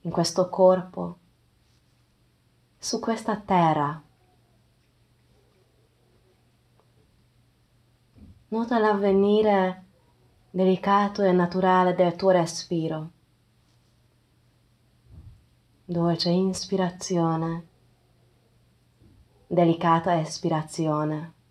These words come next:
fluendo come fluisce la vita, perché la pace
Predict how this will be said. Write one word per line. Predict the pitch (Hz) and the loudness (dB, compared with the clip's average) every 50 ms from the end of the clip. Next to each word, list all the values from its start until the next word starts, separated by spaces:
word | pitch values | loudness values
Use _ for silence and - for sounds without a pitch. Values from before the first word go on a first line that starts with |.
| _ _ _ _ _ _ _ _ _ _ _ _ _ _ _ _ _ _ _ _ _ _ _ _ _ _ _ _ _ _ _ _ _ _ _ _ _ 196 196 _ _ _ _ _ _ _ 226 226 214 _ _ _ _ _ _ _ _ _ _ _ _ _ _ _ _ _ _ _ _ | _ _ _ _ _ _ _ _ _ _ _ _ _ _ _ _ _ _ _ _ _ _ _ _ _ _ _ _ _ _ _ _ _ _ _ _ _ _ _ _ _ _ _ _ _ _ _ _ _ _ _ _ _ _ _ _ _ _ _ _ _ _ _ _ _ _ _ _ _
fluendo | _ - 202 202 190 185 185 180 180 180 175 170 170 170 170 170 175 175 - - _ _ _ _ _ - - _ _ _ - _ | _ -2 2 4 6 6 6 6 6 4 4 4 4 2 2 2 0 -4 -8 -16 _ _ _ _ _ -20 -20 _ _ _ -20 _
come | - - 233 226 208 | -6 -2 -2 -2 -2
fluisce | - - 226 226 226 - - 269 | 0 -2 -2 0 0 -2 0 2
la | - 294 262 156 | 4 4 4 2
vita, | 156 156 151 147 - - 160 160 165 175 - _ _ _ _ _ _ _ _ _ _ _ _ _ _ _ _ _ _ _ _ _ _ _ _ _ _ _ _ _ _ _ _ _ _ _ _ _ _ _ _ _ _ _ _ _ 381 _ _ _ _ _ _ _ _ _ _ _ _ _ _ _ _ _ _ _ _ _ _ _ _ _ _ _ _ _ _ _ _ | 2 -2 -2 -4 -6 -6 -6 -6 -6 -10 -16 _ _ _ _ _ _ _ _ _ _ _ _ _ _ _ _ _ _ _ _ _ _ _ _ _ _ _ _ _ _ _ _ _ _ _ _ _ _ _ _ _ _ _ _ _ _ _ _ _ _ _ _ _ _ _ _ _ _ _ _ _ _ _ _ _ _ _ _ _ _ _ _ _ _ _ _ _ _
perché | - - 185 180 - 190 | -14 -12 -8 -2 0 2
la | 185 180 180 - | 2 2 0 -2
pace | - 220 214 226 226 208 214 - - 180 175 175 175 175 | -2 0 2 2 0 0 -4 -6 -4 -2 -2 -2 -2 -6